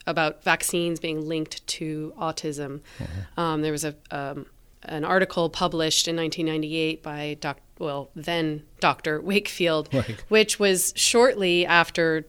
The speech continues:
Speaker 1: um, debunked, completely debunked, and he, um, admitted to fraud and, um, lost his license.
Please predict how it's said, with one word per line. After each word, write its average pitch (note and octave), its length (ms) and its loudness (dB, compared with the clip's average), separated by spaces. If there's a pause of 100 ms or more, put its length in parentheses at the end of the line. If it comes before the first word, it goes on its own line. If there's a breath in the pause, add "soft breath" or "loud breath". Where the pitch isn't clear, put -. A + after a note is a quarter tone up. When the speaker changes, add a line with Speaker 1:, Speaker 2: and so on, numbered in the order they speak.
(160)
Speaker 1:
um, D#3+ 400 -2
debunked, E3 600 2
completely F3+ 520 -2
debunked, D3+ 480 -2
and D3+ 220 -6
he, D3+ 440 -8
um, D3 360 -8 (400 loud breath)
admitted D#3 380 2
to C3+ 40 -4
fraud F#3+ 640 8
and, D3+ 420 -4
um, D#3 320 -4
lost D#3 320 -2
his E3 140 -4
license. E3 560 -2